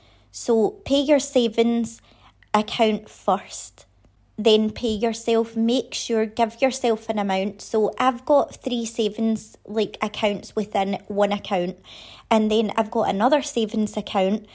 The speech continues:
which just comes off every single month, and I don't even notice it. It's literally been going for years. I don't even know what date that comes out in the month. I just know that it's still rolling,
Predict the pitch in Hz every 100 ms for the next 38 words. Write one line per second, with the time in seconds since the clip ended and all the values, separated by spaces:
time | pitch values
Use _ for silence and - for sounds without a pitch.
0 | - - _ 214 214 - - - 214 233
1 | 226 - 247 233 - 208 208 208 - 214
2 | 202 214 - 208 202 202 190 196 - -
3 | 220 208 208 214 240 226 208 196 - 208
4 | - 214 214 214 - 214 196 - 233 233
5 | 220 202 214 196 196 - 202 185 185 196
6 | 202 - - - - - _ _ _ 220
7 | 208 247 226 220 208 190 185 185 - -
8 | _ _ _ _ _ _ _ _ _ _
9 | _ _ 208 190 196 196 214 208 196 -
10 | 214 - - 208 202 202 190 202 196 185
11 | 190 190 208 196 202 - 214 202 208 -
12 | - - 247 262 208 202 202 214 214